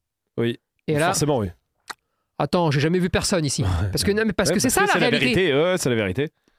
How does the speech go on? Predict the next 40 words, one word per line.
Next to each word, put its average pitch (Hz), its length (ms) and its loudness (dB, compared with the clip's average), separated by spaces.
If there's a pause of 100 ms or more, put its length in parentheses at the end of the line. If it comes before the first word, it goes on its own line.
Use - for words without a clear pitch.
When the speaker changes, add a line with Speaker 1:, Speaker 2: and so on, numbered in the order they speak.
Speaker 2:
C'est 262 420 0 (100)
le 180 240 2 (220)
plus 427 320 2 (300)
dangereux, 208 400 2
c'est - 160 0
le 196 100 0 (140)
pire 415 320 -2 (560)
que - 80 -2
tu - 180 -2
puisses - 240 -4
faire. 247 340 0 (920)
Et 190 180 2
ça, 233 220 0
il 196 100 -2
faut 180 140 -2
vraiment 160 280 0
se 208 140 -4
l'éviter. 175 380 -2
Speaker 1:
Hmm. 87 320 -8 (480)
Speaker 2:
Vraiment. 160 520 0
Speaker 1:
Ok. 120 240 -6 (720)
Euh, 151 80 0
par 135 160 0
rapport 139 220 0
aux, 120 420 0
aux 123 100 0
sorties 139 540 -2
dans 110 160 0
le 107 120 0
quartier 147 460 -2
pour, 101 380 -2
euh, 101 100 -2
faire 104 180 -2
pipi, 113 280 -4
tout 113 120 -4
ça, 151 200 0
il 151 40 0
y 135 40 2
a 117 80 2
un... 113 140 -2